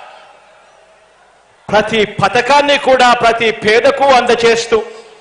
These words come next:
మనందరి ప్రభుత్వానికి ప్రతినిధిగా, దన్నుగా మనందరితో కలిసి ఈరోజు గ్రామ స్థాయిలోనూ, మండల స్థాయిలోనూ ప్రజాప్రతినిధులు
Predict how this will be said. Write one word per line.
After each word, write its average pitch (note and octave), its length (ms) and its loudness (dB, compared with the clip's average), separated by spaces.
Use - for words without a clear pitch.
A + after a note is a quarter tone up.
మనందరి C4 600 0
ప్రభుత్వానికి C#4+ 960 0
ప్రతినిధిగా, D4 840 0
దన్నుగా D4 920 0
మనందరితో D#4 920 2
కలిసి D#4 680 -2
ఈరోజు A3+ 720 2
గ్రామ C#4+ 300 2
స్థాయిలోనూ, C#4 840 2
మండల C#4 420 2
స్థాయిలోనూ C#4+ 720 2
ప్రజాప్రతినిధులు D4 1000 0